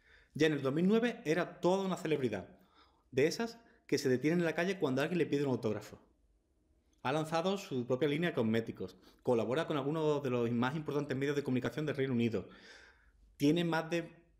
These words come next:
medio millón de seguidores en YouTube y la impresionante cifra de ciento treinta y seis millones de visualizaciones. Otro ejemplo sonado de impacto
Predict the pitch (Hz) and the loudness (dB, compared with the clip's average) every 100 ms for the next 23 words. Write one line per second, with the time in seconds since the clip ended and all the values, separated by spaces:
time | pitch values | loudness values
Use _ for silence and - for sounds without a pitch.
0 | - 147 160 175 160 151 175 - 131 127 | -4 0 2 2 0 -2 -2 -2 0 2
1 | 147 147 131 139 143 208 208 151 131 131 | 2 0 -2 -2 0 0 0 -2 2 2
2 | 127 131 131 143 160 170 180 190 185 135 | 0 -4 -2 -4 -2 -2 -2 -2 -2 -4
3 | - - 165 160 151 139 131 131 120 135 | -2 -2 0 -2 -4 -4 0 2 2 -2
4 | 160 151 127 123 107 104 107 92 85 - | -2 -4 -2 -4 -4 -4 -6 -6 -10 -20
5 | _ _ _ _ _ _ _ _ _ _ | _ _ _ _ _ _ _ _ _ _
6 | - - _ _ _ _ _ _ 139 180 | -20 -20 _ _ _ _ _ _ -2 0
7 | 180 147 123 - 131 143 113 107 - 139 | 0 0 -2 0 0 2 2 0 -4 -6
8 | - 110 95 | -8 -14 -14